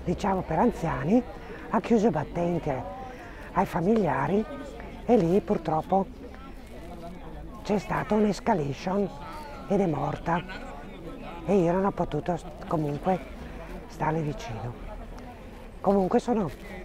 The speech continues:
stata contenta di averla conosciuta ed è nato un bellissimo rapporto. E quindi così,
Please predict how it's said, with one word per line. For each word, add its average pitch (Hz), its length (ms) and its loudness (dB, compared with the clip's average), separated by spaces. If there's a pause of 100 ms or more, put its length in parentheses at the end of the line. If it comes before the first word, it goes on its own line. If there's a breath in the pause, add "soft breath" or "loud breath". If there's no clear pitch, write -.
stata - 320 -2
contenta 143 520 0
di 202 60 6
averla 170 240 2
conosciuta 135 680 0 (500 loud breath)
ed 208 140 4
è 226 80 6
nato 180 320 2
un 170 140 2
bellissimo 143 460 0
rapporto. - 800 -2 (1200)
E 170 100 0
quindi 165 440 0 (100)
così, 160 240 -4